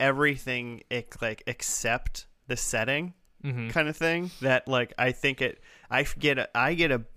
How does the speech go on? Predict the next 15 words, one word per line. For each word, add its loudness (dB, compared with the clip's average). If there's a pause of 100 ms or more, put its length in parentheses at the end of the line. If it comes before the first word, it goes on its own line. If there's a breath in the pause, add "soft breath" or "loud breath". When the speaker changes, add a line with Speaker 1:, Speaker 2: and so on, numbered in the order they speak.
Speaker 1:
a 2
feeling 0
of 2
Western -2 (180)
more 0
than -8
I 0
get -2
of -12
space -4
when -6
I -10
watch -12
the -14
show -10